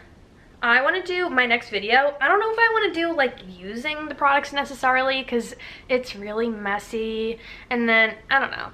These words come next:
I'll probably make another video, like, reviewing them. Ooh, I can review products, too. Be like, no, not them. I'm not gonna talk about them.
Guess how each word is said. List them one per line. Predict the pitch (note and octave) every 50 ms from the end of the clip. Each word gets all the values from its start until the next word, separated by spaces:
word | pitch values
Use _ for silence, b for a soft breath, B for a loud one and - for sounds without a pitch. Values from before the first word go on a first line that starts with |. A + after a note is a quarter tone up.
| - - - - -
I'll | - D#4 D#4+
probably | D#4 - - E4 E4 E4+ E4 F4 F4+ E4+ D4+
make | C4+ A#3+ A3 A3+ A3+
another | B3 A#3+ B3 B3+ B3
video, | A#3 A#3 A#3+ A#3+ B3 B3 B3 A#3+
like, | A#3 A3 A3 -
reviewing | A3+ A3+ A3+ A3+ G#3+ G3 G#3 G3 G3+ G3+ G#3+ A#3+ C#4 D#4 E4 E4+ F4 F4 - - -
them. | - E4+ F4 F4+ F#4 F4+ F#4 F4+ B B B B B B - -
Ooh, | G4+ A#4+ D#5+ E5+ D#5 D5 A#4+ F#4
I | D#4+ - B3 C4+
can | C4 - E4 E4+
review | D#4+ D#4 C#4+ A#3 D4 D4+
products, | A#3+ - - - A#3 C4 C#4 - G3+ - - - -
too. | - - B3+ B3+ A#3 A3 - G3+ - - - - - - - - -
Be | A#3 A#3 A3+ A#3
like, | A#3 A3+ A3 G#3+ G#3+ G#3 - - - - - - - - - - - - - - - - - - - - - - - - - - - - -
no, | A3 G#3 G#3 G3+ G3+
not | G3+ G3 G3 G3 G3
them. | - G3 G3+
I'm | G#3
not | G#3+ F#3+ G#3 G3+
gonna | - G3 G3
talk | - - G3 -
about | - G#3 G3+ -
them. | - G3 G#3